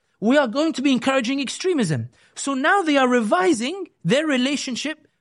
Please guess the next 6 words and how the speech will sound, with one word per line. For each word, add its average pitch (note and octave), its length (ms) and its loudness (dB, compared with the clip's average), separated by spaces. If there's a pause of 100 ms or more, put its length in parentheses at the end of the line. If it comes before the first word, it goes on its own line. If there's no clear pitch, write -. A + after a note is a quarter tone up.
with A#3 220 0
Islamic A#3+ 540 -6
parties A#3 500 -2 (160)
and A#3 240 -4
talking C4 440 -2
about E3 420 0